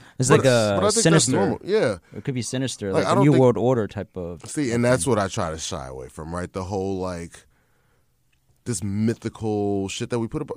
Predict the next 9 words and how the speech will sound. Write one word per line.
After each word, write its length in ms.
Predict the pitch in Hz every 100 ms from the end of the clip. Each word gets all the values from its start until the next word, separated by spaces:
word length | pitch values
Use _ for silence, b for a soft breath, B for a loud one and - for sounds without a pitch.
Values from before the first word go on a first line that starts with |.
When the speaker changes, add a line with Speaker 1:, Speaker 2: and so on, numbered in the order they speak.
| 117
Speaker 2:
No, 220 | 196 269 196
like, 420 | 107 123 120 - - _ _ _
if 160 | - 151
I'm 160 | 185
a 40 | 196
billionaire, 600 | 95 107 151 160 185 196
do 120 | 135
we 140 | 123
wanna 380 | 156 160 156 147